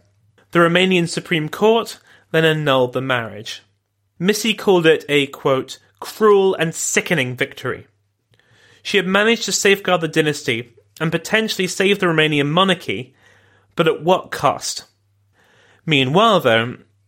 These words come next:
news from abroad was getting ever more promising. Bulgaria had sued for peace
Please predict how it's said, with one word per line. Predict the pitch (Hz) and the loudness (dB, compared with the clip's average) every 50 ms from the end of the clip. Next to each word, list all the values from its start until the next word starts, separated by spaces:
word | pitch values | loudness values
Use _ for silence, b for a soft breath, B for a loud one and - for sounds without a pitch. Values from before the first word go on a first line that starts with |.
| _ - | _ -4
news | 170 190 214 233 226 - | 0 2 2 2 0 0
from | - 214 | 0 0
abroad | 190 170 - 151 151 143 143 147 | 0 0 2 2 2 2 2 2
was | 147 139 143 | -2 -6 -2
getting | - 160 151 - 156 143 - - - | -4 -4 -4 -2 -6 -8 -8 -6 -6
ever | 165 160 - 151 | -6 -2 0 -2
more | 135 131 127 120 | 0 0 -2 -4
promising. | 123 - - 170 160 143 - - - 92 78 - 117 - _ _ _ _ _ _ _ _ _ _ _ _ _ _ _ _ _ _ | -4 -4 -4 -4 -4 -4 -6 -6 -8 -8 -8 -10 -16 -20 _ _ _ _ _ _ _ _ _ _ _ _ _ _ _ _ _ _
Bulgaria | 165 170 165 170 - 196 208 214 214 220 220 220 | 2 2 2 2 0 2 2 4 4 4 2 2
had | 185 196 190 | 0 -4 -6
sued | - - - 196 170 | -4 -2 -2 -2 -2
for | - 160 | -4 -10
peace | - - - 185 208 214 196 - - - | -12 -4 0 0 0 0 -2 -6 -12 -12